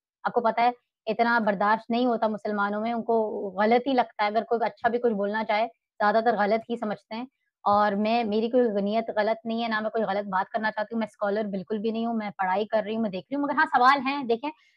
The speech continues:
मगर बात ये कि जब सवाल हों, लोगों को उनको डाँटना नहीं चाहिए, उनको समझाना चाहिए। अगर आपको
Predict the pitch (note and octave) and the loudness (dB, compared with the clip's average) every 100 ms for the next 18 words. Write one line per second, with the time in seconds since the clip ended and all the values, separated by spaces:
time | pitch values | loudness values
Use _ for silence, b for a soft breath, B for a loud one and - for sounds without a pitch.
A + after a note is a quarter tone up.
0 | - C4 C4 C#4 C4+ D#4+ D#4 D4 B3+ A#3+ | 2 4 8 6 6 2 2 2 2 0
1 | B3 A3+ B3+ C#4 A#3+ C#4 C4 A#3+ B3+ C4 | 2 4 4 4 0 2 2 2 0 -2
2 | C#4 C4+ G3 G3+ - A#3 C4 C#4+ B3+ A#3+ | -2 -2 0 -2 -2 -4 -2 -2 -2 -2
3 | C4+ C4+ A#3+ G#3 F3+ G3+ A#3+ A#3 G3+ G#3+ | -2 -4 -4 -6 -4 -2 -2 -2 -4 -4
4 | B3 A3+ G#3+ A3 A#3 - _ _ - B3 | -6 -4 0 2 2 -2 _ _ 0 4
5 | A#3+ A#3+ | 4 2